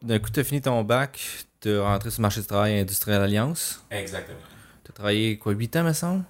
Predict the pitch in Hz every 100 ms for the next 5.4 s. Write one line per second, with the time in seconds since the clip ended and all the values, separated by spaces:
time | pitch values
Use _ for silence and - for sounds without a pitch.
0 | - 90 87 87 - 76 - - - _
1 | - - - 131 123 151 165 143 127 151
2 | 147 113 123 123 117 113 113 120 120 117
3 | 110 - 110 107 113 139 - - - -
4 | - - - - 110 131 151 143 117 139
5 | 143 147 147